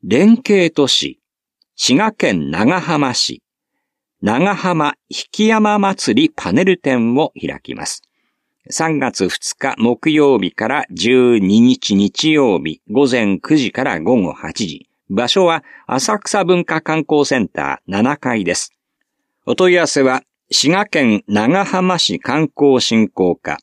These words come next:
電話零七四九六五の六五二一番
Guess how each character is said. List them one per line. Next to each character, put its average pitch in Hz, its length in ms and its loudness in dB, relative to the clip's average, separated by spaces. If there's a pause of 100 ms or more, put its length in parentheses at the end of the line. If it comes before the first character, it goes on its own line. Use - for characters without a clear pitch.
(140)
電 104 340 0
話 98 180 -4 (160)
零 185 400 2
七 151 360 0
四 120 320 2
九 95 440 0
六 123 420 2
五 196 300 4
の 98 280 0
六 113 420 2
五 117 300 2
二 101 340 2
一 - 200 -4
番 120 300 -10